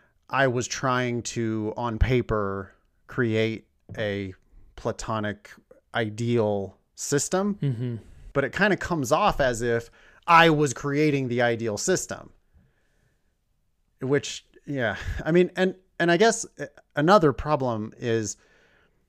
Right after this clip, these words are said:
Speaker 1: I don't even know what problem you're trying to solve.
Speaker 2: I don't know what problem you're trying to solve, and I don't know how you're solving it, except for researching, which then kind of undercuts
Speaker 1: It's an
Speaker 2: all
Speaker 1: academic project.
Speaker 2: Yeah.
Speaker 1: But Hadley started off with,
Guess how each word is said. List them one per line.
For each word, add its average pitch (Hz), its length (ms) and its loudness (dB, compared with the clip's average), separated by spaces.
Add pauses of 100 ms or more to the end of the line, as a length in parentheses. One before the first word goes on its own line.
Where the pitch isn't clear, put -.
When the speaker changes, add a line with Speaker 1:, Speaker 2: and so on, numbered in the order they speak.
(400)
Speaker 1:
I 180 160 8
don't 233 200 2
even 202 240 0
know 156 140 4
what 151 240 2
problem 143 400 2
you're 113 100 -2
trying 95 360 -6
to 95 100 -10
solve. 87 260 -6
Speaker 2:
I 135 80 2
don't 156 160 2
know 185 80 4
what 165 120 4
problem 156 200 4
you're 143 80 2
trying 139 200 -2
to 131 60 -2
solve, 135 280 2
and 139 100 0
I 135 60 0
don't 151 160 0
know 139 100 -2
how 135 220 0
you're 143 200 2
solving 147 460 2
it, 117 200 -8
except 143 380 0
for 143 160 2
researching, 123 760 0
which 120 240 -10
then 139 360 -2
kind 135 220 -6
of 113 260 -8 (840)
undercuts 147 500 6
Speaker 1:
It's - 160 -2
an 131 80 4
Speaker 2:
all 131 60 8
Speaker 1:
academic 196 520 4
project. 120 640 2
Speaker 2:
Yeah. 123 280 0 (280)
Speaker 1:
But 160 300 2 (140)
Hadley 202 360 2
started 180 420 2
off 147 240 4
with, 131 240 2